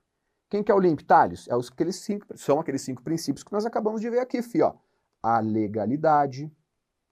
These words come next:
a impessoalidade, a moralidade,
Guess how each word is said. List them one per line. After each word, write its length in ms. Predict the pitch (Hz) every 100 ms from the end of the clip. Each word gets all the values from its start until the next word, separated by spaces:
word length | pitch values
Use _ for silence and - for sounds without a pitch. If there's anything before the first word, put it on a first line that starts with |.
| _ _ _ _ _ _ _ _ _ _ _ _ _ _ _ _ _ _ _ _ _ _ _ _ _
a 180 | 113 117 135 165 131 98 - _ _ _ _ _ _ _ 139 139 113 - _ _ _ _ _ _ _ _ _ _ _ _ _ _ _ _
impessoalidade, 1080 | - - 143 113 104 131 139 139 131 131 139 - _ _ _ _ _ _ _ _ _ _ _ _ _ _ _ _ _ _ _ _ _ _ _ _ _ _ _ -
a 180 | 98 95
moralidade, 3750 | 90 98 120 151 131 - _ _ _ _ _ _ _ _ _ _ _ _ _ _ _ _ _ _ _ _ _ _ 95 90 98 131 123 127 147 214